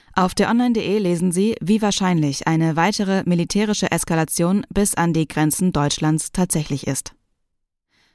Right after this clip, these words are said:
Während Putin die Ukraine unterjochen will, gehen Menschen seines Landes auf die Straße.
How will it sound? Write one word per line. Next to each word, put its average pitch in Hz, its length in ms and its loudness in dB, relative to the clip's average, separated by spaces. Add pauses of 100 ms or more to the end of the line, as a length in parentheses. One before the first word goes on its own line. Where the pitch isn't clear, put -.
(140)
Während 208 480 0
Putin 254 420 2
die 214 140 -2
Ukraine 190 580 0
unterjochen 185 640 0
will, 170 300 0
gehen 185 300 0
Menschen 185 340 0
seines 180 300 -2
Landes 170 420 0
auf 165 220 0
die 202 180 2
Straße. 147 540 -2